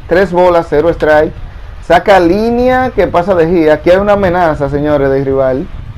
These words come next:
Bueno, mi gente, vamos a ver cómo sale de este el señor Clevinger. Eh, bate el señor Iván Rodríguez, que saca batazo cortito, que va buscando el right field, captura para el tercer out del inning.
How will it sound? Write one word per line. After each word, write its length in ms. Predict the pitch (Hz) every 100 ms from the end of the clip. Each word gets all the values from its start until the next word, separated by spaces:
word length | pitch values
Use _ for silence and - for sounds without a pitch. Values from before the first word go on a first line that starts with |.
| -
Bueno, 180 | 156 175
mi 100 | 175
gente, 180 | 180
vamos 260 | 170 165 165
a 60 | 160
ver 120 | 156
cómo 160 | 156
sale 220 | 156 156 151
de 200 | 160 160
este 140 | 143
el 60 | 143
señor 340 | 143 139 139
Clevinger. 760 | - 160 156 135 135 139 160 - - -
Eh, 240 | 131 131
bate 260 | 131 127 143
el 60 |
señor 240 | 143 147 147
Iván 300 | 139 143 151
Rodríguez, 640 | 135 139 165 151 147 151 -
que 600 | 139 131 131 131 127 123 131
saca 260 | 196 202 220
batazo 380 | 202 190 190 208
cortito, 460 | 196 165 202 208
que 60 | 202
va 60 | 190
buscando 300 | 180 190 190
el 80 |
right 180 | 180 170
field, 240 | 180 208 190
captura 540 | 170 - 185 196 190
para 140 | 156
el 80 | 139
tercer 300 | 139 139 151
out 200 | 160 156
del 160 | 143 147
inning. 400 | 170 147 165